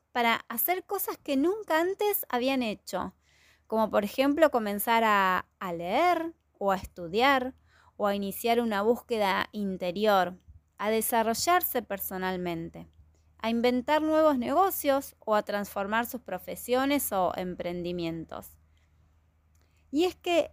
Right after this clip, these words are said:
el momento de la humanidad fue distinto de unos a otros. No, no fue distinto. El hecho en sí, la pandemia, la cuarentena, el barbijo, <laughs> el alcohol en gel, fue lo mismo para todos,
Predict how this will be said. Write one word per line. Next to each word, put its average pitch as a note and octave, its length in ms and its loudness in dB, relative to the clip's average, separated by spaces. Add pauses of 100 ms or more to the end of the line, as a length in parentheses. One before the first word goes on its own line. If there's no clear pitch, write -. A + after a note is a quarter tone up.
(140)
el C4 240 2
momento E4 580 2
de C#4 120 4
la A#3+ 100 6
humanidad A3 800 0
fue B3+ 300 2
distinto E4 800 0
de G3+ 140 2
unos B3+ 640 2
a F#3 180 2
otros. A#3 800 2 (380)
No, E4 200 2
no D#4 140 2
fue F#4+ 320 -2
distinto. F3 840 -6 (580)
El A#3 180 0
hecho D4+ 260 2
en B3+ 120 4
sí, A#3 440 0
la F#3+ 180 0
pandemia, G#3+ 640 2
la F#3 140 0
cuarentena, F#3+ 640 -2
el F#3+ 100 -2
barbijo, B3+ 800 4
<laughs> D4 80 2
el A3+ 120 0
alcohol G3+ 360 0
en G3+ 160 -6
gel, D4+ 400 0
fue - 260 2
lo E4 160 4
mismo D#4 380 0
para F#3 240 0
todos, - 500 0